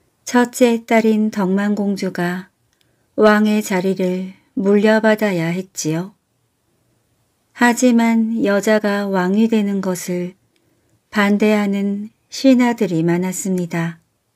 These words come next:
"이제껏 여자가 왕이 된 적은 없소."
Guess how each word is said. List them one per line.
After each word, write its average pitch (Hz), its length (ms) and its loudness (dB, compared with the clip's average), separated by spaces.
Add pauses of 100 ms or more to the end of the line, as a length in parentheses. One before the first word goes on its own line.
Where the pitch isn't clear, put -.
(1160)
"이제껏 214 720 2 (560)
여자가 220 540 4
왕이 190 360 0
된 190 180 -2
적은 190 300 -2
없소." 180 540 -6